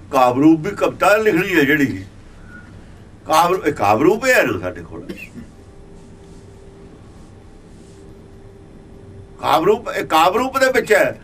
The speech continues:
ਵੇਦ ਵਿਦਿਆ ਸਿੱਧੀ ਵੀ ਹੁੰਦੀ ਹੈ। ਜਿਹੜੇ ਵੇਦਾਂ ਦਾ ਅਰਥ ਸਿੱਧਾ ਉਦਾਂ ਲਿਖਣਾ, ਜਿਵੇਂ ਸ਼ਾਸਤਰ ਲਿਖੇ ਹੋਏ ਨੇ।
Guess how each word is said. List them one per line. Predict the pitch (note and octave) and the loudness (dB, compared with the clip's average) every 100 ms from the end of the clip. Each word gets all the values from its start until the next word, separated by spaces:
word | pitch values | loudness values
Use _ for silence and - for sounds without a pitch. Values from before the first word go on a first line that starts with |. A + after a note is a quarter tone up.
| - - | -20 -4
ਵੇਦ | E3+ A3 | 0 0
ਵਿਦਿਆ | A3 A#3+ B3+ B3 F#3 | 0 -2 2 2 2
ਸਿੱਧੀ | F3 C4+ | -4 -4
ਵੀ | C4+ A3+ | 0 0
ਹੁੰਦੀ | E3 A#2 F2 | 0 -6 -10
ਹੈ। | - - - - C3+ A#3+ - - - - - - - - - - - - - - | -14 -20 -20 -20 -18 -18 -20 -20 -20 -20 -20 -20 -20 -20 -20 -20 -20 -20 -20 -4
ਜਿਹੜੇ | D3+ F3+ | -2 0
ਵੇਦਾਂ | E3+ F3 F#3 | -2 0 2
ਦਾ | F3+ F#3 | 4 2
ਅਰਥ | E3 D#3+ | 2 -4
ਸਿੱਧਾ | D#3 - - | -6 0 0
ਉਦਾਂ | F#3 E3+ F#3+ F#3+ | 0 2 2 4
ਲਿਖਣਾ, | F3+ D#3 B2 G#2+ - | 2 2 2 -2 -6
ਜਿਵੇਂ | C#3 D#3 | -2 0
ਸ਼ਾਸਤਰ | D3+ D#3+ D3 G3 | 2 2 2 0
ਲਿਖੇ | F#3 E3 | 2 2
ਹੋਏ | D3+ C3+ | 2 2
ਨੇ। | G2+ | -4